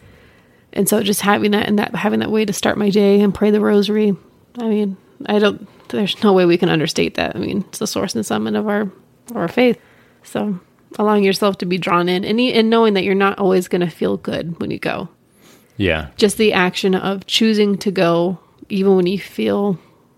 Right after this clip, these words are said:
Speaker 1: like a wretch, even
Speaker 2: Mm-hmm.
Speaker 1: when you feel like there's no way that you could even force a smile from your face. Like,
Speaker 2: Mm-hmm.
Speaker 1: the greatest effort you're making is getting yourself to get out of bed.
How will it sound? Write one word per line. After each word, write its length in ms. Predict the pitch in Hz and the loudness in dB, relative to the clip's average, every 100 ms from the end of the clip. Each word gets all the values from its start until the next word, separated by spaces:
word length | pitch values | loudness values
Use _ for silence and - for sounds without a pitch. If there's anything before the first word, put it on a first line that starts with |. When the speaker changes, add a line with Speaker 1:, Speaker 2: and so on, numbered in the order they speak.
| _ | _
Speaker 1:
like 160 | 214 - | -10 -6
a 120 | - | -6
wretch, 520 | 175 151 - - - - _ _ | -2 -2 -4 -8 -14 -16 _ _
even 200 | 196 196 | -2 2
Speaker 2:
Mm-hmm. 60 | 190 | 4
Speaker 1:
when 180 | 196 185 | 4 2
you 220 | 180 190 | 2 0
feel 560 | - 185 170 165 175 - _ _ _ _ _ | -2 0 2 2 -2 -6 _ _ _ _ _
like 120 | 196 | -2
there's 280 | 208 190 175 | 2 2 2
no 400 | 190 190 190 185 | 0 2 4 4
way 540 | 175 175 151 156 185 180 _ _ _ _ _ _ - | 4 4 2 0 -2 -6 _ _ _ _ _ _ -4
that 160 | - 156 | 0 0
you 180 | 185 175 | 2 0
could 280 | - 185 190 | 2 -2 -2
even 340 | 196 196 208 | -4 -2 -4
force 520 | 190 - 208 202 160 196 | -6 -6 -2 -2 -2 -4
a 40 | |
smile 460 | - - 165 214 196 | -6 -4 -2 -2 -4
from 180 | 208 | -4
your 100 | 208 202 | -6 -6
face. 520 | - - - - - | -6 -6 -6 -14 -10
Like, 140 | - - | -4 -4
Speaker 2:
Mm-hmm. 260 | 110 85 73 - _ _ _ _ | -4 -4 -8 -12 _ _ _ _
Speaker 1:
the 100 | - | -2
greatest 380 | 196 202 202 202 | 2 4 4 2
effort 240 | - 196 - | -2 -2 -2
you're 160 | 208 | -2
making 420 | 208 202 196 220 202 | 0 0 0 -4 -2
is 220 | 202 - | -4 -4
getting 280 | - 202 180 | 0 2 2
yourself 440 | 175 - 214 - | 0 -2 -4 -4
to 80 | 220 | -6
get 160 | - - | -4 -2
out 180 | 160 | -2
of 140 | 170 160 | -4 -8
bed. 360 | - - 185 | -10 -8 -8